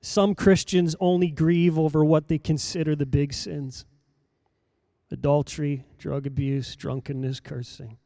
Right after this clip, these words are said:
But the truly spiritual person knows that no sin is small in God's sight.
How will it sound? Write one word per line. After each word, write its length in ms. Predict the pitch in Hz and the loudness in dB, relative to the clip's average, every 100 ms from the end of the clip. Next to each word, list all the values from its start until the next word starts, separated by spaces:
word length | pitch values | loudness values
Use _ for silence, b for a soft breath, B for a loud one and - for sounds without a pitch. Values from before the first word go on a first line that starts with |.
| _ _ _ _ _ _ _ _ _ _ _ _ _ _ _ _ _ _ _ _ | _ _ _ _ _ _ _ _ _ _ _ _ _ _ _ _ _ _ _ _
But 140 | - 143 | -6 -4
the 60 | |
truly 440 | 143 - 208 214 220 | -2 4 8 8 6
spiritual 580 | - - 190 190 - 180 | 2 4 6 6 4 0
person 580 | - 180 175 - 170 | 2 2 2 0 0
knows 500 | 165 165 165 160 147 | 4 6 8 6 4
that 140 | 147 151 | 0 -4
no 340 | 151 156 160 | -2 0 0
sin 420 | 139 - 170 160 | 0 -4 -6 -4
is 180 | 156 147 | -4 -6
small 440 | - - 196 170 143 | -8 -8 -6 -4 -4
in 120 | 139 | -4
God's 280 | 143 143 - | -4 -6 -8
sight. 440 | - 160 151 143 | -12 -12 -12 -14